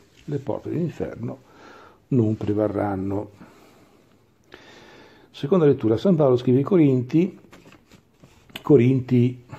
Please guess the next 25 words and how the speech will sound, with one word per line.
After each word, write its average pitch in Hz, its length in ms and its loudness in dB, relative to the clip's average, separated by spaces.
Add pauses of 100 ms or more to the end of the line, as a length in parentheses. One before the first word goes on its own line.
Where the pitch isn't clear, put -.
(680)
gente 113 640 -2
preparata, 113 920 -4 (500)
i 107 140 -10
greci 123 500 -2
erano 104 760 -12 (100)
filosofi, 117 1080 -4
erano 104 300 -10
imprenditori, 113 840 -4
persone 110 480 -8
in 117 100 -8
gamba, 110 580 -10 (640)
eh, - 340 -20
ave-, 117 400 -8
amavano 123 460 0
avere 113 160 -2
rapporti 107 800 -6 (640)
con 104 180 -16
gli 123 120 -10
altri 143 460 -8
per 107 200 -10
capire, 131 520 -4
per 113 120 -6
avere 113 180 -2
nuove 107 280 -4
idee, 110 400 0